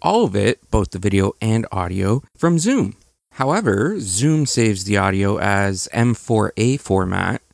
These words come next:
I used V L C to convert the M four A into an M P three, but the audio came out sounding compressed and as if Rob and I were talking through cheap gaming headsets.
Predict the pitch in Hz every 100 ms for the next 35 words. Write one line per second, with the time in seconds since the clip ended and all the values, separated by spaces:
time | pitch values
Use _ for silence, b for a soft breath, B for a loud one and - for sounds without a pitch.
0 | _ _ _ _ 117 123 175 180 120 104
1 | 127 135 127 - 123 160 - - 110 113
2 | - 120 110 107 98 127 110 104 131 104
3 | 101 117 104 101 - 104 - 113 120 170
4 | 190 _ _ 120 120 - _ - _ 127
5 | 123 131 147 135 - 131 123 123 - -
6 | 110 110 98 101 92 - 110 87 - -
7 | - - 107 101 101 - 110 107 113 113
8 | - - - - - 110 113 117 110 110
9 | 107 107 104 - 110 104 107 92 110 101
10 | 90 - 110 - 101 104 104 92 92 -
11 | - - - - -